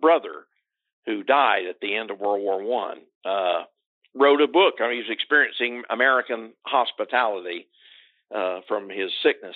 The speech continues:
at the end of the war, and, uh, out of gratitude, he decided to write a, uh, history of the United States. And, uh,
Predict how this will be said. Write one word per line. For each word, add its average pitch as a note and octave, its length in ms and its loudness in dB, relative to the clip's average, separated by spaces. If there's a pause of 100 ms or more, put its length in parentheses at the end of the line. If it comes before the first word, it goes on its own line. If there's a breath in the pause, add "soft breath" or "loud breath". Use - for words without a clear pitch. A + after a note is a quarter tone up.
at F2+ 140 -12
the G2 120 -6
end G2+ 120 -6
of F2+ 80 -10
the F#2+ 80 -6
war, F#2+ 580 0
and, F2 400 -6
uh, F2 60 -10
out F2 360 -2
of - 100 -12
gratitude, G2+ 580 2
he F#2+ 80 -8
decided G2 480 -6
to F2+ 80 -8
write G2+ 320 0
a, E2+ 280 -4
uh, F2 280 -14
history A2 300 -4
of F#2 40 -8
the F#2 80 -8
United F2 320 -8
States. - 440 -8
And, E2+ 360 -12
uh, D#2+ 160 -8